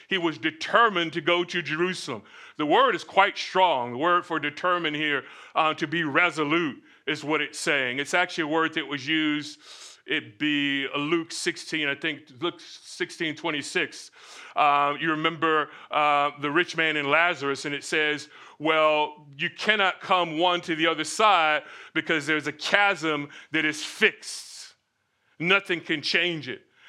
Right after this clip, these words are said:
And so Jesus Christ was fixed to go to Jerusalem, and he would not refuse the suffering that the Father had for him. This is the servant.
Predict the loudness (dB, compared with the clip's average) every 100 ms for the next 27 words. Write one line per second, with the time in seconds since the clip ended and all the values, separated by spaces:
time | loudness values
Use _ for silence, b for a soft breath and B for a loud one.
0 | B -6 0 0 0 0 0 0 -4 0
1 | 2 2 0 -6 -6 -10 -16 0 0 0
2 | -4 -10 -12 B B -6 0 2 2 0
3 | -6 -4 -2 -2 -2 -4 -4 -4 B B
4 | -4 -2 -2 0 0 2 2 4 4 0
5 | -6 _ _ _ _ _ -2 -2 0 0
6 | 2 0 -2 -6 -4 -6 0 0 0 0
7 | 0 0 -4 B B -6 -4 -4 -2 2
8 | 4 6 4 2 0 0 -4 b b _
9 | -4 0 0 -2 -6 _ _ _ -6 -6
10 | -4 -6 -8 -14 _ _ _ _ _ _
11 | _ _ _ -10 -8 -8 -8 -10 0 0
12 | 0 -4